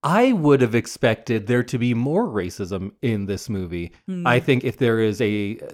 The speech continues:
Speaker 1: black cop in Mississippi, small town Mississippi,
Speaker 2: Mm-hmm.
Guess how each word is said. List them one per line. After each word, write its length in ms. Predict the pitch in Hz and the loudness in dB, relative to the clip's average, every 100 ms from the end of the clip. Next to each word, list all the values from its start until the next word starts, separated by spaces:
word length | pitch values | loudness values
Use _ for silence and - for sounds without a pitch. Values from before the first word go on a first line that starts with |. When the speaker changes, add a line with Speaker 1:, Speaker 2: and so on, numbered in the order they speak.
| - _ _ - | -18 _ _ 2
Speaker 1:
black 320 | 151 143 - | 4 4 2
cop 380 | - 135 135 - | 2 4 4 2
in 520 | 139 139 131 127 123 131 - 127 | 2 4 6 4 2 -2 -6 -2
Mississippi, 760 | 131 123 117 - 143 139 135 | 0 0 0 0 2 2 0
small 300 | 131 131 123 | 0 2 2
town 420 | 127 127 160 156 | 4 4 4 4
Mississippi, 680 | 156 156 143 165 160 160 208 | 0 -4 -6 -4 0 0 0
Speaker 2:
Mm-hmm. 160 | 190 | -2